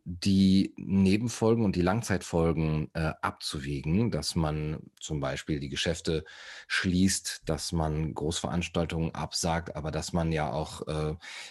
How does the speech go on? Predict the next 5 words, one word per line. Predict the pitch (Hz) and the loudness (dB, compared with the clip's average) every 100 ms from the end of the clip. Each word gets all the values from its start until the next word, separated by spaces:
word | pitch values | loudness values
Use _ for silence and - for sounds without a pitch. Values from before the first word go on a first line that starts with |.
| - | -2
den | 85 85 | 2 2
Mittelstand | 85 85 - 76 76 | 0 -2 0 0 -2
dadurch, | 69 78 78 - - - | -2 0 0 0 -4 -6
äh, | - | -4
schädigt. | - - 101 95 82 - - | -2 0 2 2 0 -6 -10